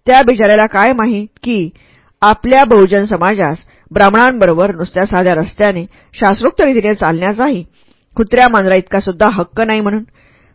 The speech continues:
ज्योतिराव ब्राह्मणात मिसळून बेधडक चाललेले पाहून ब्राह्मण मंडळीत एकच कुजबूज सुरू झाली. ज्योतिरावांचे हे धर्मबाह्य कृत्य पुष्कळ ब्राह्मणांना सहन झाले नाही आणि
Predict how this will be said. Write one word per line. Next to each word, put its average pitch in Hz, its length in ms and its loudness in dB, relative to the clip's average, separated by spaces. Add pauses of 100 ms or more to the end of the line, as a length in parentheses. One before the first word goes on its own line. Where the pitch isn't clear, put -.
(120)
ज्योतिराव 262 380 4
ब्राह्मणात 190 440 0
मिसळून 180 460 -6
बेधडक 226 460 2
चाललेले 180 320 0
पाहून 185 420 -6 (480)
ब्राह्मण 220 460 2
मंडळीत 190 440 0 (180)
एकच 240 380 2
कुजबूज 185 320 -2
सुरू 180 160 -4
झाली. 233 260 -8 (400)
ज्योतिरावांचे 233 680 2
हे 226 180 0
धर्मबाह्य 202 600 2
कृत्य 214 400 -8 (100)
पुष्कळ 247 360 -2
ब्राह्मणांना 202 480 -2
सहन 190 340 -2
झाले 208 220 2
नाही 254 220 -6 (380)
आणि 254 260 0